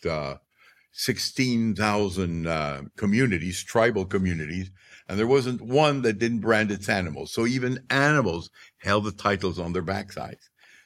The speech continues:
So obviously we have, even at the most, shall we say, primitive or, uh,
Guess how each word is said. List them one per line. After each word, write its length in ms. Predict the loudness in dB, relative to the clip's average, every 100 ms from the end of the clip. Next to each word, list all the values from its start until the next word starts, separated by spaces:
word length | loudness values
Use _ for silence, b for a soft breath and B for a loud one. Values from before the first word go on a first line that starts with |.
| b
So 140 | 4
obviously 500 | 4 4 2 0 -2
we 280 | 0 0 0
have, 360 | 2 2 2 0
even 240 | -2 -2
at 120 | -2
the 80 | 0
most, 340 | 0 -2 -4 -12 B B
shall 160 | -6 -4
we 120 | -4
say, 200 | -4 -4 -4
primitive 560 | 0 2 4 4 2 -2 _ b b b _
or, 500 | 0 2 4 2 2
uh, 540 | 0 0 0 -2 -4